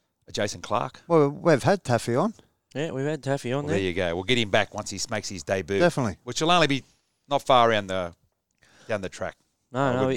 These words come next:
Speaker 3: he,
Speaker 1: think.
Speaker 3: he's a, he's a goer, mate. I reckon he's gonna suit the, the speed of the game the way it is today, boys.
Speaker 1: Oh, he's tough. You love him, chaps, don't you?
Speaker 3: Oh, he's tough.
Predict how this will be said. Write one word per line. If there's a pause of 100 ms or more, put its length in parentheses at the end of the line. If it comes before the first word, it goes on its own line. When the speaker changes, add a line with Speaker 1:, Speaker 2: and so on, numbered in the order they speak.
Speaker 3:
he,
Speaker 1:
think.
Speaker 3:
he's
a,
he's
a
goer,
mate.
I
reckon
he's
gonna
suit
the,
the
speed
of
the
game
the
way
it
is
today,
boys.
Speaker 1:
Oh,
he's
tough.
You
love
him,
chaps,
don't
you?
Speaker 3:
Oh,
he's
tough.